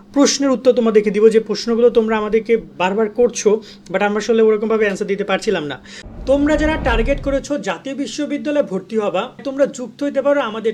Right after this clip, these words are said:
টার্গেট জাতীয় বিশ্ববিদ্যালয় কোর্সে। মাত্র দুইশো তিরিশ টাকায়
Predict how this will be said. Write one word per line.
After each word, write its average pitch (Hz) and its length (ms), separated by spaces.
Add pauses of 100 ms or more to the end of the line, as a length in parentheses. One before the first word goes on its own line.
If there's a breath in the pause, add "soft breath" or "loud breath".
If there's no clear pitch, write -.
টার্গেট 247 360 (260)
জাতীয় 202 280
বিশ্ববিদ্যালয় 233 580
কোর্সে। 214 440 (340 soft breath)
মাত্র 220 340
দুইশো 226 380
তিরিশ 269 360
টাকায় 240 420